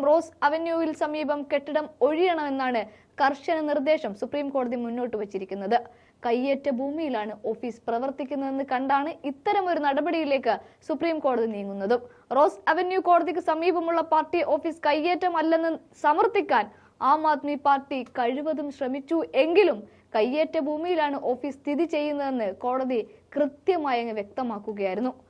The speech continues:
ആർക്കും നിയമം കയ്യിലെടുക്കാനാകില്ലെന്ന് ചീഫ് ജസ്റ്റിസ് ഡി വൈ ചന്ദ്രചൂഡ് കേസ് പരിഗണിക്കുമ്പോൾ പറയുകയും ചെയ്തു. എല്ലാ കയ്യേറ്റങ്ങളും നീക്കം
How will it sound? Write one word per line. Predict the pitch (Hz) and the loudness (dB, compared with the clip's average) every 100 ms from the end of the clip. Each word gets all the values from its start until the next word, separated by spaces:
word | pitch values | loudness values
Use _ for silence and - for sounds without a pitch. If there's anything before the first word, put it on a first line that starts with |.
| _ _ - 277 | _ _ 4 6
ആർക്കും | 370 - 453 392 | 6 2 0 2
നിയമം | 381 381 370 349 | 0 0 0 2
കയ്യിലെടുക്കാനാകില്ലെന്ന് | 339 349 339 320 320 311 311 330 359 339 349 415 - - | 4 4 0 2 0 4 4 6 6 4 2 -4 -8 -4
ചീഫ് | 330 349 277 | -2 -2 -2
ജസ്റ്റിസ് | 330 320 320 247 | -2 -2 -6 -4
ഡി | 277 | 2
വൈ | 311 339 - | 4 2 0
ചന്ദ്രചൂഡ് | 339 339 320 330 311 311 | 0 -2 -2 -2 -2 0
കേസ് | 311 - | -2 0
പരിഗണിക്കുമ്പോൾ | 285 294 320 311 311 285 226 - _ _ | -2 0 -2 -4 0 0 0 -6 _ _
പറയുകയും | - 254 208 247 202 202 | 0 0 0 -2 -4 -2
ചെയ്തു. | 196 240 - - _ - | 0 0 -2 -14 _ -2
എല്ലാ | 240 294 302 294 | 2 4 4 2
കയ്യേറ്റങ്ങളും | 294 320 311 320 311 233 - - 254 | 0 0 0 0 0 -2 -4 -6 -2
നീക്കം | 254 269 254 | -2 -2 -2